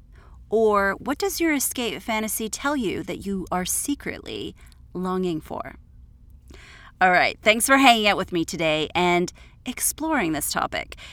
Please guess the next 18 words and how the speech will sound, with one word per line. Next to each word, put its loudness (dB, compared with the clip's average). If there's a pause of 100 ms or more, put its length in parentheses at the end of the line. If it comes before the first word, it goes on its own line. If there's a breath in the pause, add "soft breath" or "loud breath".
(240 loud breath)
There 4
is 0
great -2
intelligence -4 (160)
deep -4 (280)
within -4
you. -4
Take -10
the -8
time -2
to -8
figure -8
it -4
out. -8 (580 loud breath)
As 10
I 4
said 0
earlier, 6